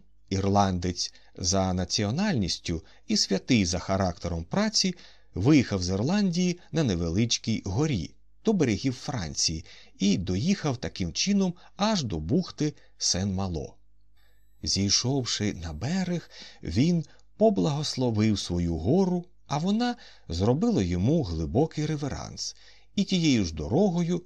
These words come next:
повернулася до Ірландії. Дунстан заснував на тому місці невеличкий пріорат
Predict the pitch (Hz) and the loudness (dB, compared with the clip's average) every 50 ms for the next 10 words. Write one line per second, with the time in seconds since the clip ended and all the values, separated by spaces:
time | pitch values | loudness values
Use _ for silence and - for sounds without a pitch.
0 | - - - 196 165 113 90 82 80 82 95 120 139 127 117 104 - - 117 113 | -10 -6 -2 -2 0 0 0 0 0 0 0 0 2 2 0 0 0 -2 -2 -4
1 | 110 - - - - - - 87 101 110 117 113 110 85 78 60 58 62 - - | -4 -6 -12 -20 -18 -10 -4 -2 0 0 0 0 -2 -4 -4 -6 -8 -10 -12 -14
2 | - - - - - - - - - - - - - - - - 90 101 175 196 | -14 -16 -16 -20 -20 -20 -20 -20 -20 -20 -20 -20 -20 -20 -14 -6 -2 0 2 2
3 | 175 - - - - 233 247 233 214 - - - - - - - - - - 85 | 2 0 -4 -4 -4 -4 -4 -4 -6 -8 -12 -20 -20 -20 -20 -20 -16 -10 -6 -4
4 | 85 82 - - - 82 87 117 151 175 170 131 101 85 76 - - 117 117 90 | -2 -2 -2 -2 -2 -4 -4 -2 -2 0 0 0 0 -2 -2 -2 0 0 0 0
5 | 76 73 98 143 196 208 190 - - - 170 165 156 - - - - - 120 139 | 0 -2 0 2 2 2 0 -2 -4 -2 -2 -2 -2 -4 -12 -20 -8 -4 -2 0
6 | 143 175 196 240 240 - - - - 101 - - 147 165 165 160 151 107 80 71 | 2 2 2 2 2 0 0 0 -2 -4 -2 -2 -2 -2 0 -2 -2 -2 -4 -6
7 | - - - - - | -8 -12 -16 -20 -20